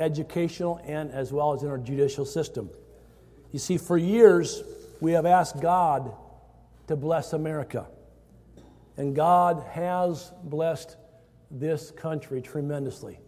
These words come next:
But I have to also ask this morning, on the flip side of that, how can God continue to bless a nation that has departed so far from Him and His Word?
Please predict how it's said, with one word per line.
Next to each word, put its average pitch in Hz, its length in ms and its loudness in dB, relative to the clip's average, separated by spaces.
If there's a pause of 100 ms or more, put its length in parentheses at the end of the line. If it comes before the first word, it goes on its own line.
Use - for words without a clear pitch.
(1080)
But 139 200 0
I 147 360 2
have 175 300 -2
to 180 80 -4
also 170 580 0
ask 165 380 -2 (100)
this 139 240 -8
morning, 165 420 -2 (480)
on 139 200 -8
the 143 80 -6
flip - 300 -4
side 170 300 0
of 143 120 -4
that, 127 320 -8 (800)
how 170 200 2
can 170 280 -2
God 147 440 2 (560)
continue 175 560 -4
to 160 120 -8
bless 151 380 -2
a 143 100 -8
nation 143 640 -4 (640)
that 143 180 -2
has 143 160 0
departed 151 560 -2
so 160 260 -2
far 160 360 -2
from 147 260 -8
Him 127 380 -8 (840)
and 135 200 -6
His 123 180 -6
Word? 123 320 -4